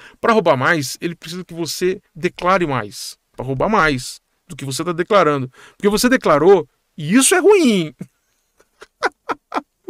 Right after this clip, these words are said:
Se você tem algo, isso é ruim, cara. Olha que louco, cara. Pegou? Carteira no papel. Ca-, papel é doideira, né, cara? <laughs> É doideira. Eu vou colocar assim: carteira na chapinha de metal.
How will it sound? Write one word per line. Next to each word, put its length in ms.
Se 120
você 280
tem 180
algo, 420
isso 220
é 40
ruim, 360
cara. 340
Olha 160
que 80
louco, 380
cara. 320
Pegou? 460
Carteira 460
no 100
papel. 440
Ca-, 160
papel 280
é 40
doideira, 400
né, 120
cara? 320
<laughs> 60
É 100
doideira. 600
Eu 120
vou 100
colocar 220
assim: 240
carteira 500
na 140
chapinha 380
de 80
metal. 360